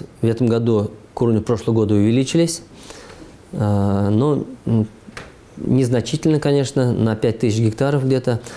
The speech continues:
Это во всех категориях хозяйств. Но при этом хочу сказать, что, э, мы увеличили более чем на одиннадцать тысяч гектаров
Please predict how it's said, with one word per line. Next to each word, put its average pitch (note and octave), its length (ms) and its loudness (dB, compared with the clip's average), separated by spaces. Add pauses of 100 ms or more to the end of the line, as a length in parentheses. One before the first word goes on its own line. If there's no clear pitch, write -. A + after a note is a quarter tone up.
(280)
Это A#2 380 0
во A2 360 -4
всех A#2+ 200 -2
категориях A2+ 480 -2
хозяйств. G2+ 400 0
Но A#2 100 2
при C3 160 0
этом D#3 200 0
хочу A2+ 240 -2
сказать, C3+ 280 0
что, A2 420 0 (560)
э, F3 60 -4
мы A#2 380 4
увеличили B2+ 800 2
более A#2 380 0
чем A2 260 0
на G#2+ 80 2
одиннадцать A#2+ 280 0
тысяч A2+ 180 0
гектаров B2 380 -2